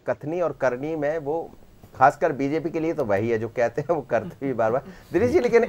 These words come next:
एक बात जरूर दिखाई दे रही है कि उन्होंने जहाँ से यात्रा शुरुआत कर रहे हैं वो, वो वही बैरसिया है, भोपाल है,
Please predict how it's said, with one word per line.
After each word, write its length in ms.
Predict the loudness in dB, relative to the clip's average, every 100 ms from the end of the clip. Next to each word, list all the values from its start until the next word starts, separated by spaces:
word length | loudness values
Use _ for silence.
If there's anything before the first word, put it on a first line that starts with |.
| 4
एक 220 | 2 4
बात 280 | 6 6 2
जरूर 320 | -2 2 2
दिखाई 280 | 0 2 2
दे 120 | 2
रही 120 | 0
है 60 | 0
कि 80 | -2
उन्होंने 320 | 0 0 0
जहाँ 280 | 0 0 -2
से 140 | 0
यात्रा 340 | 0 2 0
शुरुआत 420 | -2 0 0 0 -4 0
कर 140 | 0
रहे 160 | 2 -2
हैं 200 | -4 -12
वो, 200 | -14 -18 -20 -20 -20 -20 -4
वो 120 | 0
वही 340 | 2 2 2 0
बैरसिया 540 | 2 2 2 0 0
है, 340 | 2 0 -2 -4 -14 -20 -20 -10
भोपाल 440 | -4 2 4 4
है, 120 | -2